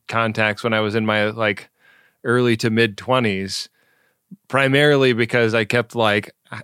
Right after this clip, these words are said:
sleeping over in an unexpected place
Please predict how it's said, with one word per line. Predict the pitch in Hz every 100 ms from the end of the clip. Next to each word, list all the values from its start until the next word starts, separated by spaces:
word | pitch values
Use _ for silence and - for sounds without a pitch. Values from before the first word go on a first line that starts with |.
| -
sleeping | - 135 131 131 117
over | 120 113 123
in | 113
an | 113 110
unexpected | 113 117 107 - 113 107 120 98
place | 117 113 110 98 -